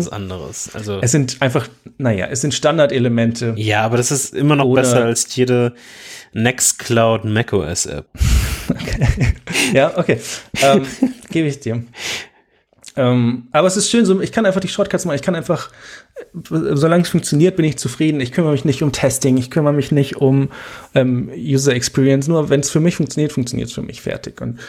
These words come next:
Speaker 2: ähm, ich benutze viel, wir haben schon über Chat G P T gesprochen, viel Chat G P T four, ähm, hilft mir viel beim Swift-Programmieren, <laughs> weil ich echt viel stuck bin und du einfach wissen musst, ja, jetzt, da musst du jetzt, wie kann ich einen S F Safari View Controller in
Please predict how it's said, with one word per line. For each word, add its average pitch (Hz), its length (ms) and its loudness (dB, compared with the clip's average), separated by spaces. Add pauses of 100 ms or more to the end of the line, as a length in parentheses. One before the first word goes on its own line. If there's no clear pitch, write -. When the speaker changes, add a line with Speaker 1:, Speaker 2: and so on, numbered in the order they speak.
(500)
Speaker 2:
ähm, 123 220 4
ich 131 100 -4
benutze 151 300 2
viel, 175 140 2
wir 139 80 4
haben 147 100 0
schon 147 100 -2
über 110 160 2
Chat 139 240 0
G 139 60 -2
P 127 100 -6
T 135 140 0
gesprochen, 127 380 -2
viel 135 180 2
Chat 131 220 0
G - 100 -8
P 123 100 -10
T 123 120 -6
four, 123 640 0
ähm, 117 240 2
hilft 135 240 2
mir 135 80 2
viel 127 240 0
beim 120 160 2
Swift-Programmieren, 127 800 0
<laughs> - 0 -
weil 117 60 0
ich - 320 -4
echt - 180 0
viel 127 340 0
stuck 117 340 -2
bin 110 180 2
und 107 140 -2
du 117 80 2
einfach 113 260 -2
wissen 131 240 2
musst, 117 260 4
ja, 110 140 2
jetzt, 110 260 0
da 113 100 0
musst 120 220 0
du 113 60 0
jetzt, - 180 -4 (380)
wie 131 100 2
kann 131 220 2
ich 120 100 0
einen 123 180 4
S 127 240 2
F 127 120 0
Safari 127 580 2
View 135 260 0
Controller 117 760 2
in 117 320 2